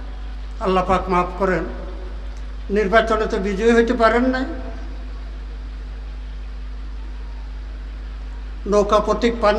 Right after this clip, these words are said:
নাই, আরেকজন পাইছে, কিসের বিনিময়ে পাইছে সেটা আল্লাহ পাক জানেন।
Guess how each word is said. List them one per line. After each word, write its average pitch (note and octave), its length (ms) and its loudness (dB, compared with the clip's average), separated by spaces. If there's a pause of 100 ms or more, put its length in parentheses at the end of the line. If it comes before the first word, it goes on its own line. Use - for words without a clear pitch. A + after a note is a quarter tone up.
নাই, A#3+ 180 8
আরেকজন G#3+ 460 4
পাইছে, G#3 280 2 (100)
কিসের A#3+ 340 0
বিনিময়ে G#3+ 460 2
পাইছে G3+ 240 0 (100)
সেটা G3+ 220 -2
আল্লাহ F#3 260 4
পাক E3+ 120 0 (100)
জানেন। C3+ 240 -6